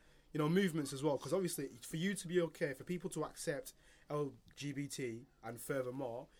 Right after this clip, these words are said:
you have to be able to talk about them, you have to be able to get to know them, you have to be able to interact with them.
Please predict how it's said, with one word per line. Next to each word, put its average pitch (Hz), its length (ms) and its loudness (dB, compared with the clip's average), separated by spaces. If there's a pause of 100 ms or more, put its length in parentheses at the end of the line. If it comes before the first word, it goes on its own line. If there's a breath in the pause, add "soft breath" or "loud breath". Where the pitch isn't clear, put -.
(120)
you 135 100 -8
have 151 180 0
to 156 80 -12
be 156 60 0
able 147 120 0
to 135 80 -10
talk 147 300 -2
about 135 220 -4
them, 117 100 -12
you 139 40 -2
have 135 100 -4
to - 60 -18
be 135 60 -6
able 123 120 -4
to - 80 -12
get 120 120 -12
to 120 80 -12
know 151 180 2
them, 143 100 -2
you 135 60 0
have 123 120 -6
to - 40 -12
be 135 80 -4
able 127 120 -4
to 131 100 -10
interact 123 400 -6
with 127 100 -6
them. 123 100 -10